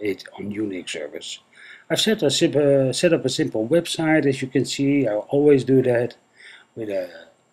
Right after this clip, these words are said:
home, sample, contact and a untitled page. Page. Let's take a look at the Contact Us. That's nothing more than insert a contact form, a standard Sandfox contact form. So insert it.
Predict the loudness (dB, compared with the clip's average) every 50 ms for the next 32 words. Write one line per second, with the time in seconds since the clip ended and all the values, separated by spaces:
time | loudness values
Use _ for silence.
0 | _ 2 6 6 8 8 6 2 -2 -2 -4 -4 -4 -4 -4 -2 0 0 0 -2
1 | -4 -6 -6 -6 -6 -4 -6 -8 -8 -10 -12 -14 -12 -12 -10 -10 -12 -14 -14 -18
2 | -20 _ _ _ -6 -6 -4 0 0 0 0 0 -4 -8 -14 -12 -12 -14 -14 -12
3 | -16 -16 -18 _ -20 -20 -20 -20 -20 _ -4 -4 -4 -4 -4 -10 -14 -16 -16 _
4 | -8 -6 -6 -6 -6 -8 -14 -6 -2 -2 -2 0 2 0 0 0 0 -4 -6 -6
5 | -8 -14 -12 -8 -6 -6 -4 -2 -4 -4 -4 -6 -8 -4 -4 -4 -4 -4 -8 -8
6 | -8 -4 -2 -2 -2 -2 -4 -8 -6 -6 -6 -6 -4 -4 -4 -4 -4 -4 -6 -6
7 | -6 -6 -6 -6 -6 -8 -10 _ -4 -4 -4 -2 -4 -6 -6 -6 -6 -8 -12 -20
8 | _ _ -16 -12 -10 -10 -10 -12 -14 -18 _ _ _ -8 -4 -2 -2 -2 -4 -6
9 | -8 -8 -16 -8 -2 -2 0 0 0 -4 -4 -6 -6 -8 -8 -8 -8 -8 -8 -10
10 | -8 -8 -8 -6 -6 -6 -8 -10 -10 -14 -20 -20 _ _ _ _ _ _ _ _
11 | _ _ _ -14 -10 -6 -2 -2 -2 -2 -4 -6 -10 -10 -10 -10 -16 -16 -14 -14
12 | -14 -12 -10 -10 -12 -12 -12 -10 -6 -4 -4 -2 -4 -4 -4 -6 -8 -8 -4 -4
13 | -4 -4 -4 -6 -6 -8 -6 -6 -6 -8 -8 -12